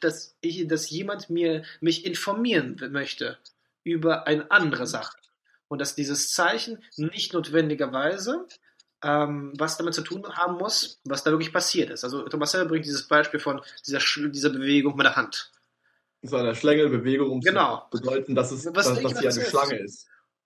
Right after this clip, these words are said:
Speaker 1: Genau, ey, ich wollte jetzt gerade unsere Le-, <laughs> unsere Hörerinnen so ein bisschen,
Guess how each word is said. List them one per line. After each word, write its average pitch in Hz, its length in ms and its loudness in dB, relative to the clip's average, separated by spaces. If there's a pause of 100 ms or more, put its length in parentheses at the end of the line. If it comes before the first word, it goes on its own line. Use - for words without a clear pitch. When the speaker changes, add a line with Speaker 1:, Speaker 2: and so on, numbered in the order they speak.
(160)
Speaker 1:
Genau, 143 340 2
ey, 127 200 6
ich 127 100 0
wollte 143 140 4
jetzt 147 160 2
gerade 147 240 6
unsere 147 220 0
Le-, 139 260 2
<laughs> - 160 4
unsere - 260 0
Hörerinnen 160 520 2
so 151 100 -2
ein 151 60 -2
bisschen, 156 340 0